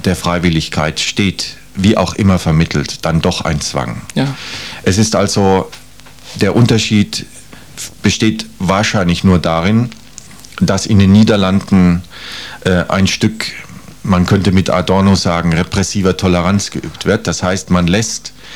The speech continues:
Speaker 1: äh, aufgrund der völlig anderen innenpolitischen Situation und auch aufgrund, äh, des,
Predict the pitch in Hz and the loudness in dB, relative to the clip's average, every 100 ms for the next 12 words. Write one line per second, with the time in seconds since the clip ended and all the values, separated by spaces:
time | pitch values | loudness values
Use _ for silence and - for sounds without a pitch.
0 | - - - - - 90 85 - 98 - | -16 -16 -16 -12 -2 0 0 0 -4 -2
1 | 110 113 113 95 80 - - - - 107 | 2 2 2 -2 -4 -4 -8 -6 -2 0
2 | 101 - 104 104 80 80 85 104 107 98 | 0 0 2 4 4 0 2 4 4 4
3 | 87 - - 85 85 - 82 - 101 120 | 0 0 -2 -2 -4 -4 -4 0 2 2
4 | 127 95 92 92 78 90 - 104 110 110 | 2 2 2 0 0 -2 0 2 2 0
5 | - - - - - - - - 92 90 | -4 -14 -20 -18 -16 -16 -16 -8 -2 0
6 | 82 78 69 60 - 92 - - - - | 2 0 -4 -6 -4 -2 -4 -6 -6 -6
7 | - | -8